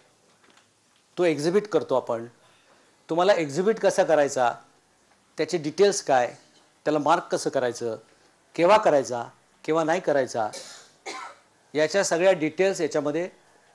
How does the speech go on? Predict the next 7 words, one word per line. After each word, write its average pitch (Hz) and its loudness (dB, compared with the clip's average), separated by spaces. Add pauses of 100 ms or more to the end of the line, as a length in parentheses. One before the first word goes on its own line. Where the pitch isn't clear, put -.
मिळतील. 139 -4 (220)
Actually 185 -4
हा 175 2 (100)
गाईड 165 4
आहे 180 4 (400)
जज 190 2
करता, 113 -4